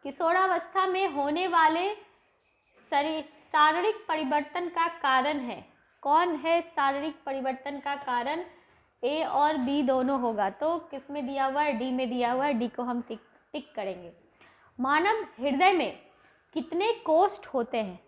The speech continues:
तो चार कोष्ठ होते हैं। रक्त क्या है? रक्त क्या है? ए नंबर, उत्तक आपका क्या है? रक्त है। जीन शब्द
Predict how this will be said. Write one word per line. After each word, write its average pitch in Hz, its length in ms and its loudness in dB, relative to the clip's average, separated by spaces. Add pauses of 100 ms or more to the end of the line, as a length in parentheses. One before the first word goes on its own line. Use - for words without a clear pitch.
(140)
तो 415 380 -2
चार 285 380 0
कोष्ठ 247 440 -6
होते 196 240 -14
हैं। 170 180 -20 (1120)
रक्त 330 440 6 (320)
क्या 330 220 10
है? 247 300 0 (520)
रक्त 302 380 -6
क्या 311 140 0
है? 240 360 -6 (960)
ए 311 160 -2
नंबर, 226 380 -4 (360)
उत्तक - 760 -8
आपका 269 500 0
क्या 254 320 -2
है? 277 440 -2
रक्त - 400 -10
है। 185 440 -12 (920)
जीन 330 480 0
शब्द 381 520 -4